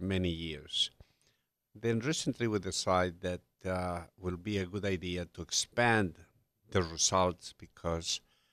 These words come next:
we feel that the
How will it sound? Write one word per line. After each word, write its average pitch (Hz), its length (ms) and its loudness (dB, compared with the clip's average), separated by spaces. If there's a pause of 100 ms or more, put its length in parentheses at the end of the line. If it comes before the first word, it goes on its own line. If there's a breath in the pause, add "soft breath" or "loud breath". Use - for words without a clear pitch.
(320)
we 98 200 -8
feel 95 720 4 (760)
that 98 340 2 (1400)
the 113 440 4